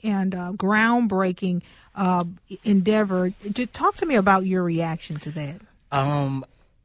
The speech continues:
Speaker 2: being a, a storyteller, it is, um, always very, uh, important for me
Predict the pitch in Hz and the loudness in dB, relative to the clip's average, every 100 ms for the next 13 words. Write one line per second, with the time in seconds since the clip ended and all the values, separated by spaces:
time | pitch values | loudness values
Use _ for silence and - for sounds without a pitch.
0 | 139 120 185 185 170 151 139 - 139 131 | -6 0 2 4 2 -2 -6 -12 -8 -8
1 | 123 123 - 160 147 127 139 120 117 113 | -8 -10 -6 0 2 2 -2 -4 -4 -8
2 | 127 127 131 127 117 107 - - 120 117 | -10 -6 -4 -4 -6 -8 -10 -12 -16 -14
3 | 110 107 - 143 143 139 131 127 110 - | -12 -12 -8 -4 0 0 -2 -4 -6 -8
4 | - - _ _ _ _ _ _ _ 135 | -10 -14 _ _ _ _ _ _ _ -12
5 | 120 143 139 135 131 123 117 - 120 113 | -2 0 0 0 -2 -2 -6 -10 -12 -12
6 | 104 98 _ _ _ _ - 147 135 - | -14 -18 _ _ _ _ -16 -10 -8 -4
7 | 156 135 - 135 131 120 113 | -4 -4 -6 -2 0 0 -4